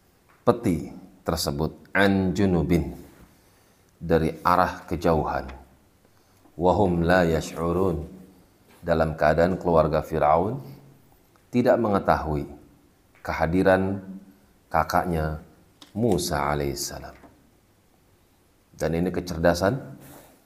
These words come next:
kakaknya Musa alaihissalam. Ketika melihat peti itu hanyut, beliau tidak berhenti ngeliatin,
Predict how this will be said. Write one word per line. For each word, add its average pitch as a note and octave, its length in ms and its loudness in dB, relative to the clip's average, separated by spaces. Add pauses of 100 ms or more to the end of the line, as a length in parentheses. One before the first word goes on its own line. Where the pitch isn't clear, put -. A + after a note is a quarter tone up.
(520)
kakaknya F2+ 400 2
Musa G#2 480 2
alaihissalam. F2+ 640 -2 (1500)
Ketika F2 400 0
melihat F2+ 480 2
peti F2 320 -2
itu - 160 -4
hanyut, F2 400 -2 (880)
beliau F2+ 240 2
tidak F2+ 320 2
berhenti G#2+ 580 -2 (540)
ngeliatin, E2+ 1000 -2